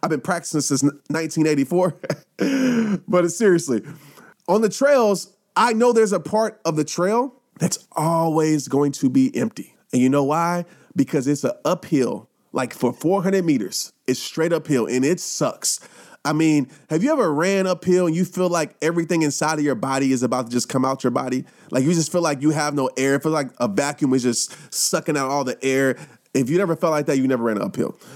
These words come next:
And so I do these sprints, and I do 'em there because I know nobody is going to be there. And the reason being is because growth is a uphill thing, right? There's a lot of people that go on the flat, the neutral elevation.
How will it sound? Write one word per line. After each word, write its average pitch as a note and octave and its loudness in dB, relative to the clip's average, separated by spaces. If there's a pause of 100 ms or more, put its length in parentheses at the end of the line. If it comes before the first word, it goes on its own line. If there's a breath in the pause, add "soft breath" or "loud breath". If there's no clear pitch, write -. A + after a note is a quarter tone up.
(220 loud breath)
And D3 -2
so A3+ 0
I E3 0
do F3+ 0
these D#3+ 0
sprints, - -6
and D3 0
I C#3 0
do F3 2
'em G3+ 0
there C#3+ 2
because C3+ -2
I C#3+ -2
know D#3 0
nobody D3 2
is C3 2
going C3 2
to C3 2
be C3+ 4
there. A#2 -2 (320 soft breath)
And C#3 2
the C#3+ 2
reason E3+ 2
being E3 2
is B2+ -2
because D#3+ 0 (340 soft breath)
growth F#3+ 0
is D#3 0
a C3+ -4 (140)
uphill F#3 0
thing, F3 0 (180)
right? F3+ -2
There's B3 2
a G3+ 0
lot G#3+ 0
of D#4 -12
people F#3+ 2
that D3 -2
go D#3+ 2
on D3+ 2
the C3+ 0
flat, C3+ -6 (140)
the B2+ 2
neutral D#3+ 2
elevation. C3 0